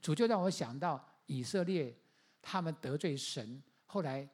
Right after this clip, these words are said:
神把他们就抛在万国万邦中间，他们就在很多国家里面在那边流浪，对不对？那如果按照我们人的角度，回不来了啦。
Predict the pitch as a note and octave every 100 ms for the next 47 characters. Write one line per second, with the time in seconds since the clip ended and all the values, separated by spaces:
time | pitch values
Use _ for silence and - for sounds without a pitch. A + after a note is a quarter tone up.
0 | _ _ - C3+ D#3 C3+ C3+ C#3 C3 B2+
1 | - _ - C3 - - - F#3 F3 F3+
2 | C#3 C3+ - F#3 F#3 A3 E3+ C#3 B2+ A2+
3 | A#2 D#3+ E3 C#3+ B2+ C3 B2+ B2 A#2+ A#2+
4 | A#2 A#2 A2+ - _ _ _ _ _ -
5 | D#3+ D3+ C#3+ D#3+ C#3+ B2+ - _ _ _
6 | - C#3+ A#2 - - D3 C3 B2 E3+ E3
7 | D#3+ _ B2 C3+ C#3+ B2+ G#2 C3 A#2 -
8 | _ _ _ _ _ _ _ _ _ C3+
9 | C3 C3 C3 A#2+ G#2+ C3 G#2+ G2+ A2 B2
10 | A2 - _ _ _ _ _ - D3 C3+
11 | G#3 G#3+ B3 A3 F#3+ A3+ F#3 E3+ D#3 C3
12 | C#3 C3+ C#3 C3+ - A2+ C3 A#2+ - _
13 | _ D3+ D3 D3 G#3+ D#3 A2+ B2+ C3 A#2+